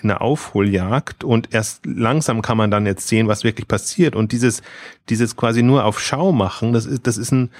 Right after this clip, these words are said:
beliebtes Mittel in der, in der Branche und,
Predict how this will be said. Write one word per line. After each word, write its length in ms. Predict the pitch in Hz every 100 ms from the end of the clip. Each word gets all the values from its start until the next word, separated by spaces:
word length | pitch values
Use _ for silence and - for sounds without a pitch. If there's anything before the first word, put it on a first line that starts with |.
| - _ _ -
beliebtes 480 | 117 165 - 165
Mittel 300 | 139 185 185
in 160 | 113 107
der, 120 | 98
in 100 | 117
der 100 | 110
Branche 600 | 101 101 107 131 156 165 - - -
und, 440 | - 117 120 123